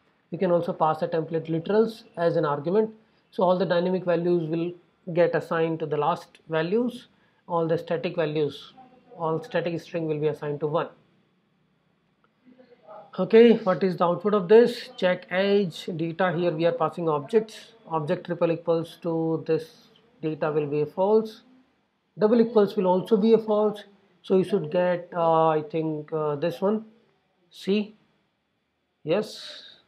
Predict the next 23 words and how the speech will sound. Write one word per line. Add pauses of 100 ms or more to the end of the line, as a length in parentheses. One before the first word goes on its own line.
(160)
because
you
can't, (100)
if
you
compare
these
objects, (240)
it
is
comparing
the,
uh, (120)
object
reference. (440)
You
can
do
object
dot (240)
is (140)
for
that.